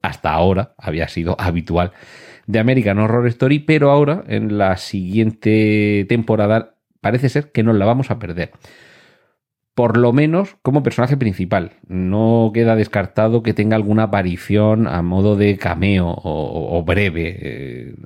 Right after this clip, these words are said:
aparición, pero desde luego no va a ser personaje principal y esto sí que marca un, un antes y un después en American Horror Story. Es casi perder a ese, ese punto de apoyo que nos permitía mantener un, una vinculación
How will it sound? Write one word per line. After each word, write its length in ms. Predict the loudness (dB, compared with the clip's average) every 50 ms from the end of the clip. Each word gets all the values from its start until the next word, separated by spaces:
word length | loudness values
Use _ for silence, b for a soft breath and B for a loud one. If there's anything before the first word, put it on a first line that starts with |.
| -16 -12
aparición, 580 | -6 -6 -4 -2 -2 -2 -2 -2 -2 -2 -2 -4 B B B B B B B B _
pero 200 | 0 2 2 4
desde 220 | 2 2 2 2 2
luego 200 | 4 4 4 4
no 240 | 4 2 2 2
va 200 | 2 0 0 0
a 60 | 0 -2
ser 280 | -2 -2 -4 -4 -4
personaje 380 | _ -6 -2 -2 -2 -2 -2 -4
principal 400 | -6 -4 -4 -2 0 0 0 0
y 100 | 0 0
esto 140 | 0 0 0
sí 140 | -2 -2
que 100 | -2 -2
marca 400 | -2 0 -2 -4 -4 _ -12 -14 -14 -16
un, 540 | -12 -10 -10 -8 -8 -8 -8 -10 -10 -12 _ B B B B B
un 160 | 0 2 2 2
antes 260 | 2 0 -2 0 0
y 40 | 2
un 60 | 2
después 400 | 2 0 0 0 -2 0 0 0
en 80 | -2
American 420 | -2 0 -2 -2 -2 -2 -4 -4 -4
Horror 260 | -6 -4 -4 -4 -4
Story. 380 | -6 -2 -2 0 0 0 -2 -4 -6
Es 140 | -10 -12 _
casi 280 | -8 -8 -6 -4 -6
perder 440 | -2 -2 -4 -4 0 -2 -2 -2 -2 B B B B B B B B
a 240 | -4 -2 0 0 0
ese, 840 | 0 -2 -4 -2 0 2 2 2 2 2 0 0 -2 -4 -4 -6 -10 B B B B B B B B -6
ese 240 | -6 -2 0 -2 -2
punto 460 | 0 0 2 2 2 2 2 0 2
de 180 | 2 2 2
apoyo 560 | 0 -2 0 0 2 2 2 2 2 0 0 -2
que 340 | -2 -2 -2 0 -2 -2 -4
nos 260 | -4 -4 -4 -4 -6
permitía 720 | _ -2 0 0 2 0 -2 0 2 2 2 4 2 2
mantener 600 | 0 -2 -4 -4 -2 -2 0 2 2 2 2 2
un, 380 | 0 -2 -2 -2 -4 -4 -4 -4
una 220 | -4 -2 0 0
vinculación 800 | 0 2 0 0 0 -2 -4 -4 -4 -8 -2 0 2 2 2 -2